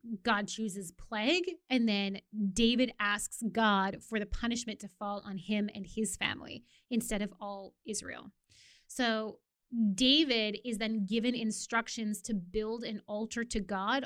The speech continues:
on the fleshing thro-, the threshing, threshing floor of a man named Araunah.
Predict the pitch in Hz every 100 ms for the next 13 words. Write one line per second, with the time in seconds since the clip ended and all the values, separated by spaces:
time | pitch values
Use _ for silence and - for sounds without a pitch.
0 | - 226 214 196 - 233 214 233 226 -
1 | 208 208 208 _ _ _ _ _ - 233
2 | - - 233 269 370 - 240 240 240 285
3 | - _ _ - - - 233 240 262 -
4 | 214 208 220 _ - 254 262 262 240 302
5 | - - - - 240 226 220 202 220 208
6 | 202 202 - 202 190 190 202 226 285